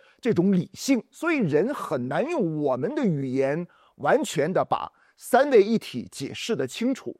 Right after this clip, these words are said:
所以我们应当，啊，凭着信心来接受三位一体的这个真理，同时我们又要谦卑地承认我们人的理性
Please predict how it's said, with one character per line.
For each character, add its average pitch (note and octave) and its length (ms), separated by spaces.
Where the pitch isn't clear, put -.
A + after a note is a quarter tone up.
所 G#3+ 200
以 A3+ 80
我 D#3 220
们 C#3 100
应 F3 160
当， D#3+ 260
啊， F#2 220
凭 E3 440
着 D3+ 300
信 C#4 540
心 F#3 360
来 C3 400
接 C4 260
受 B3+ 300
三 G#3 400
位 E3 240
一 A3 180
体 - 360
的 D3 200
这 F#3+ 120
个 C3 100
真 A#3+ 240
理， F3 160
同 G#3 240
时 F3+ 400
我 D3+ 220
们 E3+ 140
又 F#3+ 180
要 D#3 200
谦 B3 460
卑 A3+ 220
地 D#3 140
承 C3+ 360
认 G3+ 220
我 C#3+ 160
们 D3+ 160
人 D3+ 280
的 A#3 100
理 C#3+ 300
性 B3+ 320